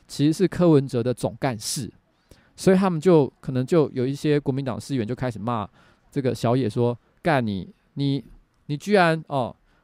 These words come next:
台北市，哦，文化基金会董事长，你跑去兼任柯文哲的这个，这个总干事，哦，没有羞耻心，哦，怎么样，怎么样的。”然后骂了他一顿。那其实大家轮番骂之后，我觉得小野也是蛮委屈的，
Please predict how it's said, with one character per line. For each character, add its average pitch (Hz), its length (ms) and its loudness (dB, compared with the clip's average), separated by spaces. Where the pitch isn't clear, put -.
台 175 140 2
北 175 120 4
市， 165 300 -2
哦， 117 120 -2
文 131 140 0
化 180 140 2
基 156 100 -6
金 180 160 0
会 175 140 8
董 127 140 -4
事 165 140 -4
长， 110 240 -4
你 127 60 -8
跑 127 160 0
去 190 180 -2
兼 160 300 2
任 151 220 2
柯 185 180 4
文 170 120 4
哲 139 200 2
的 127 260 0
这 175 120 -2
个， 147 160 4
这 160 180 4
个 123 340 4
总 139 140 4
干 175 180 4
事， 143 260 0
哦， - 240 -8
没 180 100 2
有 196 80 6
羞 202 160 8
耻 156 120 -4
心， 190 320 2
哦， 107 160 -6
怎 120 100 -6
么 123 60 0
样， 143 120 0
怎 120 100 -8
么 113 60 -8
样 127 180 -4
的。” 92 200 -10
然 120 180 -6
后 131 280 2
骂 185 160 2
了 135 80 4
他 143 140 0
一 127 40 0
顿。 117 220 2
那 220 120 2
其 180 120 2
实 180 360 6
大 202 160 0
家 196 60 2
轮 160 200 8
番 170 160 2
骂 165 220 0
之 120 120 -4
后， 135 160 0
我 110 80 -2
觉 123 100 -2
得 151 60 4
小 139 220 0
野 156 140 2
也 101 120 0
是 107 120 -6
蛮 120 160 -2
委 113 100 -2
屈 120 240 -8
的， 113 160 -8